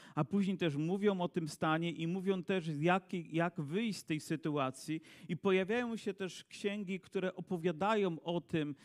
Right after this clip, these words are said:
jak to było źle w niewoli, jakie to tragiczne rzeczy naród izraelski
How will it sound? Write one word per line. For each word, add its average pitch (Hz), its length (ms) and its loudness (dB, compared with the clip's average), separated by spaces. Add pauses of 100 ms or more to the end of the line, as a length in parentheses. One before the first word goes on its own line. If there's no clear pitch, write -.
(180)
jak 160 220 2
to 170 120 -2
było 160 320 4
źle 156 720 2
w 123 280 -6
niewoli, 151 560 2
jakie 139 340 0
to 139 160 -4
tragiczne 151 640 -2
rzeczy 151 380 -2
naród 151 380 0
izraelski 143 720 0